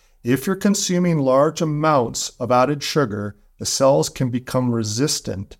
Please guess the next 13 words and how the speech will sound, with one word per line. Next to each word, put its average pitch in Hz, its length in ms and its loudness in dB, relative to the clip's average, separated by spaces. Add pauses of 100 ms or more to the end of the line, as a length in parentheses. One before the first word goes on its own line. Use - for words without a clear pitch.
(340)
to 123 180 -4
insulin 139 520 0
over 113 180 0
time, 113 440 -2
a 117 120 -2
risk 127 460 -4
factor 120 720 -2 (200)
for - 160 -8
systematic 127 840 0
inflammation, 135 920 0
type - 320 -2
two - 160 -6
diabetes, 104 1200 -2